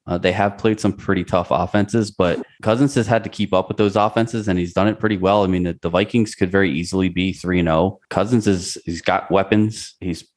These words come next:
putting points on the board. He's actually, uh, the fourth quarterback overall as far as scoring in fantasy football. Usually guys like that don't stick around for very long, but if he is available in your, in your league, go ahead and, and scoop him up, and, and you can play Kirk Cousins with,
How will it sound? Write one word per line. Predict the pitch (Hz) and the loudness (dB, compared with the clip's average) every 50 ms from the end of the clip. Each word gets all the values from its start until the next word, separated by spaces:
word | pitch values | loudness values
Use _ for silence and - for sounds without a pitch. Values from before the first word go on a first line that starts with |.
| _ _ - | _ _ -4
putting | - 110 - - | -4 -2 -2 -2
points | 104 - 113 113 113 113 - | 0 2 2 2 2 2 2
on | 101 101 98 | 2 2 2
the | 92 | 0
board. | 90 92 95 98 98 98 | -2 -2 0 0 0 0
He's | 101 92 101 | -2 0 2
actually, | 110 110 - - 90 87 87 85 _ _ - - _ _ - | 2 0 0 0 -2 -2 -2 -2 _ _ -20 -20 _ _ -14
uh, | - - | -12 -10
the | - 73 92 | -4 -4 -4
fourth | - - - 110 113 113 - - - | -4 -2 0 2 2 2 2 -2 -8
quarterback | - - 107 98 92 85 87 85 82 85 - - - - - | -2 0 2 2 2 2 2 2 2 0 -2 -8 -12 -4 -2
overall | 92 87 87 87 87 90 92 87 82 82 | -2 0 2 2 4 4 4 4 2 0
as | 82 - | -4 -4
far | - 90 87 85 | -2 -2 0 0
as | 82 82 85 82 - - - | 0 -2 -4 -6 -10 -14 -12
scoring | - - - 101 95 92 90 85 85 | -12 -8 -2 0 2 2 2 2 0
in | 80 80 80 | -2 -2 -2
fantasy | - 87 85 85 82 - 82 | -2 -2 -2 -2 -2 -6 -6
football. | 80 - 92 90 - 82 80 80 - - | -2 -2 -2 0 0 0 0 0 -2 -4
Usually | - 101 101 104 110 107 98 101 101 95 | -6 -4 -2 0 0 2 2 2 2 4
guys | 95 92 90 90 | 4 2 2 2
like | 92 87 87 | 0 0 2
that | 87 87 - | 0 0 0
don't | 92 87 - | 0 -2 -2
stick | - - 85 - | -2 -6 -4 -2
around | 85 87 85 85 85 | -2 -2 0 -2 -2
for | - 87 | -4 -4
very | 87 90 87 85 82 | -2 -2 0 0 0
long, | 85 87 87 87 87 92 85 | -2 0 0 0 0 -2 -2
but | - 82 78 80 - - | -2 -2 -2 -2 -4 -4
if | - - - - | -8 -8 -6 -6
he | 85 85 | 0 0
is | 98 104 | 2 2
available | 117 104 101 107 107 104 101 104 101 104 | 2 2 4 4 4 2 2 2 2 2
in | 104 98 | 2 2
your, | 98 98 98 95 92 90 | 2 2 0 -2 -2 -2
in | 92 92 | -2 0
your | 92 90 90 | 0 0 0
league, | 87 90 85 85 85 | -2 -2 -4 -2 -2
go | 85 82 | -2 0
ahead | 85 92 90 87 | 2 2 0 0
and, | 85 82 82 95 - _ _ - - - _ _ - | 0 -2 -4 -6 -8 _ _ -20 -20 -20 _ _ -4
and | - 104 | -4 -4
scoop | - - - 104 - - | -4 -2 -4 -4 -2 0
him | 92 92 90 | 2 2 4
up, | 87 87 82 - | 4 2 2 0
and, | 82 82 80 78 | -2 -2 -2 -2
and | 69 73 82 87 | -4 -2 -2 -2
you | 98 - | 0 0
can | 107 101 | 0 0
play | - 95 87 | 0 0 -2
Kirk | - - 90 85 - | 0 -2 -4 -2 0
Cousins | 92 90 87 85 82 80 | 0 0 0 0 -2 -4
with, | - 82 82 | -4 -6 -8